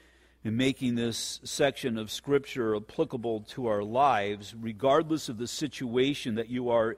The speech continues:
in at work, there, well, think of the extreme. And, and each of these areas of submission that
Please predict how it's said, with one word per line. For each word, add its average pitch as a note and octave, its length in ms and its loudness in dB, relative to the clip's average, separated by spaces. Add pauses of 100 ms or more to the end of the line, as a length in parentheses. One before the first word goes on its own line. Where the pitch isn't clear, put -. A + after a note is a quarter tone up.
in C3+ 400 0 (100)
at G#2 280 -8
work, C#3 480 2 (400)
there, A#2 500 -2
well, C3+ 320 -2 (2000)
think E3 200 -2
of D3+ 100 -2
the C3 140 -2
extreme. G2 800 -8 (440)
And, D3 220 -2
and D3 220 2
each E3+ 280 -4
of A2 120 -4
these G#2 320 -6
areas A#2+ 480 0
of G#2 120 -10
submission G#2 540 -6
that G2+ 160 -6